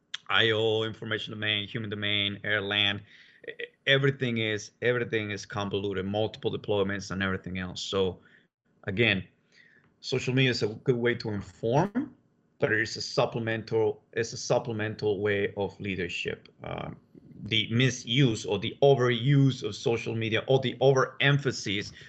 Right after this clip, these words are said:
of social media indicates that you wanna be a social media darling, not an army leader. And that is counterproducing to army values. Nothing replaces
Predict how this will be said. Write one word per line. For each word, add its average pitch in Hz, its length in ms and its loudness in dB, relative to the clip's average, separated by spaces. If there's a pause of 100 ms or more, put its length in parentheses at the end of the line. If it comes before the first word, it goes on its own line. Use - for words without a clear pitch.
(100)
of 127 100 -10
social 117 380 -2
media 110 420 0
indicates 107 520 0
that - 80 -4
you 101 120 -4
wanna 107 220 -2
be 104 140 -2
a 95 60 0
social 107 360 -2
media 104 240 0
darling, 107 480 2
not 104 140 -2
an 101 80 -2
army 101 240 0
leader. 107 400 2 (440)
And 95 220 0
that 98 160 2
is 92 100 0
counterproducing 98 720 -2
to - 100 -10
army 90 280 -2
values. 85 500 -8
Nothing 117 400 0
replaces 98 760 -4